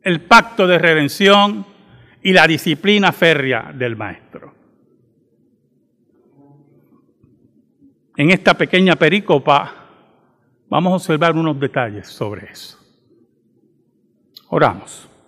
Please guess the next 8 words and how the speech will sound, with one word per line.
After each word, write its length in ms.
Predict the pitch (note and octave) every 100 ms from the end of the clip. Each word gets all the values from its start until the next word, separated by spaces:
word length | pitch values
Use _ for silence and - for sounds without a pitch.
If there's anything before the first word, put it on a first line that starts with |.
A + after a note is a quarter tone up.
| _ _ _ _ _ _ _ _ _ _ _ _ _ _ _ _ _ _ _ _ _ _ _ _
Dios 280 | - D#3 F3+
bueno, 640 | F3 G#3+ A3 G3 D3 D2 - - _ _ _ _ - - _ _ _ _ _ _ _ -
gracias 500 | D3 D#3 - C#3 -
te 120 | B2
damos, 600 | G2+ E2+ G#2 - - _ _ _ _ _ _ _ _ _ _ _ _ _ _ _ _ _ _ _ _ _ _ _ _
porque 220 | D3 -
a 80 | D3
pesar 640 | D#3 - F3+ G3+ G#3 -